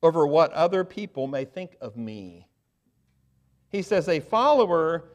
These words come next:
makes a decision every day to deny himself and choose Jesus,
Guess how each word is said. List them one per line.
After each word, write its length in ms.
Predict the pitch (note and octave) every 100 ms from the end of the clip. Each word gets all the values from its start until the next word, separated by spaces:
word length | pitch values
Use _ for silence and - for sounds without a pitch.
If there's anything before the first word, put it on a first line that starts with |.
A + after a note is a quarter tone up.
| _ -
makes 260 | F3 F3
a 100 | F#3+
decision 640 | D#3+ D3+ G3+ F3+ C#3 B2+ B2+
every 360 | E3+ F#3 G3
day 440 | F3 F#3+ E3+ C3 C3
to 200 | - C3
deny 460 | B2+ B2 C#3+ E3+
himself 640 | E3+ C#3 A#2+ - C3+ C3 C3
and 220 | C#3 B2 A#2
choose 600 | - F3+ F#3+ F#3+ F3+ - _ _ _
Jesus, 680 | C3 D3+ A#2 G#2+ G#2 -